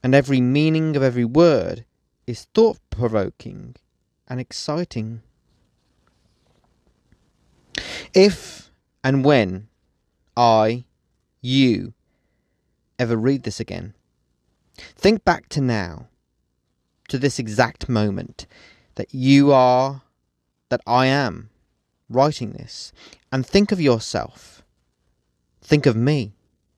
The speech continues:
Because I am wondering about you, what you did, what I will do. And from time to time, I will read back what I have written in this poem to you,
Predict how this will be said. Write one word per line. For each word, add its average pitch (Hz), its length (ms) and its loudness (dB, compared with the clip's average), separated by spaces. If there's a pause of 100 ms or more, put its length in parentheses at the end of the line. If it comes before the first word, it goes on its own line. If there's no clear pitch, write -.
(1600)
Because 147 220 4
I 170 160 4
am 185 100 2
wondering 156 460 0
about 113 280 -2
you, 104 540 -10 (760)
what 123 180 -2
you 117 160 -2
did, 127 480 2 (800)
what 117 180 4
I 113 100 6
will 101 360 -2
do. 131 340 0 (1600)
And 170 460 2 (180)
from 156 180 -4
time 170 260 2
to - 100 -10
time, 120 540 0 (680)
I 143 120 4
will 147 220 4
read 143 360 -2
back - 380 -4 (240)
what 117 160 2
I 117 140 2
have 110 180 -4
written 107 400 -10 (180)
in 113 140 -6
this 107 160 -8
poem 107 580 -4
to - 140 -6
you, 117 380 -2